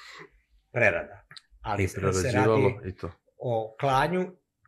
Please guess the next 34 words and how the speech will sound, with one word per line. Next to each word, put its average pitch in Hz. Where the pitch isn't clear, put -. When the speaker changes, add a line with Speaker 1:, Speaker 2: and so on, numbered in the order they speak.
Speaker 2:
I 123
nikad 139
Speaker 1:
i -
Speaker 2:
nisam 143
čuo 139
za 131
neki 127
problem 117
da 95
je 92
bio 98
oko -
toga, 90
ali 87
eto. -
Speaker 1:
Pa 233
de-, 202
dobro, 147
bili 123
su 117
drugi 113
uslovi 104
i 87
tako 104
dalje, 110
ali 107
i 135
nije 131
problem 127
kad 117
je 117
jedno, 113
dva 101
grla. 98